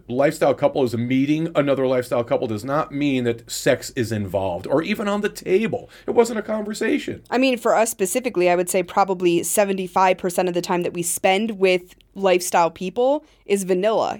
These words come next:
Speaker 2: even though they are non-monogamous as well.
Speaker 1: Absolutely. We have a, we have, I have regular play partners. So for me, I don't think of meeting couples or even singles as potential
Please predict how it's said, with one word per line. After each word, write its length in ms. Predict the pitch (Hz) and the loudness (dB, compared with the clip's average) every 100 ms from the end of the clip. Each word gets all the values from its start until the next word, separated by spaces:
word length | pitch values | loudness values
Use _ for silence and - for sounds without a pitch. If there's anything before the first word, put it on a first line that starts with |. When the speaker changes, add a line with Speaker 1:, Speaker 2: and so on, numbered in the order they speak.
| - | -4
Speaker 2:
even 260 | 226 214 208 | -2 0 2
though 200 | 202 185 | 0 2
they 200 | 196 196 | 2 2
are 140 | 185 | 2
non-monogamous 720 | 180 180 175 180 180 175 165 | 2 0 0 0 0 -2 -2
as 180 | 160 156 | -4 -2
well. 360 | 196 175 - - | 2 2 0 0
Speaker 1:
Absolutely. 580 | 202 - 196 240 277 123 | 0 0 0 2 2 2
We 200 | 120 185 | 2 0
have 200 | 156 147 | 2 2
a, 80 | 143 | 2
we 280 | 143 135 185 | 0 -4 2
have, 220 | 156 107 107 | 2 2 0
I 180 | 165 | 2
have 320 | 156 98 113 98 | 2 -2 -6 2
regular 440 | 147 170 117 113 | 2 2 0 -2
play 280 | 110 202 277 | -2 -2 -2
partners. 500 | 294 104 - 85 - - - - - - - - - | 0 -4 -4 -14 -20 -20 -20 -20 -20 -14 -14 -14 -8
So 300 | - 190 151 | 4 4 4
for 200 | - 160 | 2 2
me, 220 | 208 190 | 4 4
I 100 | 151 | 4
don't 320 | 175 170 - | 4 2 -2
think 200 | 185 196 | -2 0
of 180 | 147 117 | 0 0
meeting 360 | 131 156 170 127 | -4 -2 -2 -2
couples 460 | 127 170 165 131 131 | 0 0 2 0 0
or 100 | 147 | 0
even 300 | 180 190 175 | 0 -2 -4
singles 500 | - 220 247 127 - - - - - 147 | -2 -2 2 0 0 -20 -20 -20 -6 0
as 160 | 147 | 0
potential 800 | - 139 160 175 170 165 143 131 | -2 -8 -2 -2 2 2 2 0